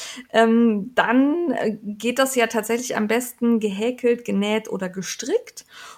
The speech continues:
Und darum haben wir auch damit gerechnet, dass wir nur solche Sachen sehen. Wir haben aber auch andere Dinge gesehen.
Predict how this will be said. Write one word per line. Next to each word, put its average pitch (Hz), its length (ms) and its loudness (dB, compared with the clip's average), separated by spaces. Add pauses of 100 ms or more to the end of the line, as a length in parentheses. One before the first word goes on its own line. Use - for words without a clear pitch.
(120)
Und 226 280 4
darum 220 240 2
haben 240 120 8
wir 269 140 6
auch 208 100 0
damit 226 280 4
gerechnet, 220 400 2
dass 196 160 0
wir 202 100 4
nur 202 340 4
solche 190 320 2
Sachen 180 300 0
sehen. 165 540 -2
Wir 185 100 -8
haben 233 100 0
aber 302 280 0
auch 226 260 0 (300)
andere 214 480 0
Dinge - 320 -10
gesehen. - 600 -14